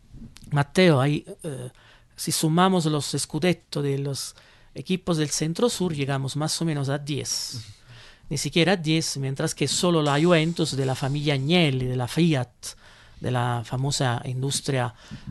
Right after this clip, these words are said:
de los automóviles, de la, de los carros, ha ganado más de treinta scudetto. Y por lo tanto, regresando también a algo actual, fresquito, ¿no? Cuando en Napoli ayer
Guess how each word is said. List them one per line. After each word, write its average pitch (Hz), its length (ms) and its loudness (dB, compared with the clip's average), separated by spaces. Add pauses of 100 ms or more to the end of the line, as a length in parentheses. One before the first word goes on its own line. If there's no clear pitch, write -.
de 127 120 -4
los 127 200 -2
automóviles, 160 840 2
de 131 100 0
la, 127 220 -2
de 131 80 -4
los 156 160 -4
carros, 147 420 -2 (380)
ha 123 260 -6
ganado 139 340 0
más 151 260 4
de 143 120 2
treinta 147 340 0
scudetto. - 540 -10 (100)
Y 185 100 0
por 233 180 2
lo 302 100 4
tanto, 175 600 4
regresando 143 560 0
también 135 380 0
a 131 100 0
algo 135 240 -2
actual, 120 540 0
fresquito, 135 600 -4
¿no? 156 220 -2 (460)
Cuando 131 320 -2
en 139 80 0
Napoli 135 600 2
ayer 139 360 2